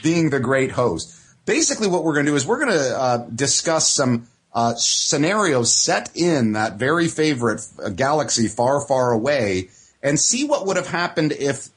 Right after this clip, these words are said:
uh, events would have went down a different path from the established norm in the movies. So, uh, we got, I have a list of a, bu-, a bunch of different scenarios here that we're gonna chew on. So why don't we get right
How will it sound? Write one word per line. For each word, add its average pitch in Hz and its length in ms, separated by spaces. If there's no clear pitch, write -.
uh, 107 220
events 160 460
would 160 140
have 123 100
went 143 300
down 135 380
a 120 80
different 151 520
path 101 500
from 131 200
the 127 100
established 135 580
norm 120 480
in 127 220
the 120 80
movies. 104 1080
So, 143 440
uh, 123 340
we 117 120
got, 180 140
I 165 180
have 208 100
a 156 80
list 170 320
of 127 120
a, 117 200
bu-, 104 120
a 127 180
bunch 156 280
of 131 80
different 123 320
scenarios 117 540
here 120 160
that 110 160
we're 110 100
gonna 107 200
chew 120 360
on. 104 220
So 117 140
why 170 160
don't 302 120
we 214 80
get 147 300
right 139 440